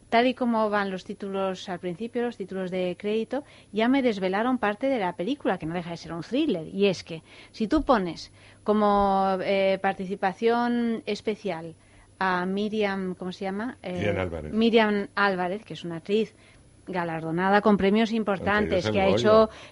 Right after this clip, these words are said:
Speaker 1: películas de protagonista y tal, y que evidentemente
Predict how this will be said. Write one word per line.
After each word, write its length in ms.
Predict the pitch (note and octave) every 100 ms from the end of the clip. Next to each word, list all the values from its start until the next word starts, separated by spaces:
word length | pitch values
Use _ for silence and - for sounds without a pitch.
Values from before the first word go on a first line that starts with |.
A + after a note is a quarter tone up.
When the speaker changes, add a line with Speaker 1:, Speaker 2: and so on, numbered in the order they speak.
| -
Speaker 1:
películas 560 | F#3+ G3 F#3 A3+ A#3+
de 100 | A3+
protagonista 640 | G3+ G3 F#3+ G3 G#3 A3 A3+
y 40 | G3
tal, 220 | F3+ F3
y 140 | G3+
que 140 | F3 G3+
evidentemente 1080 | G3 G#3 C4+ D4+ C#4+ B3+ C#4 C4 - E3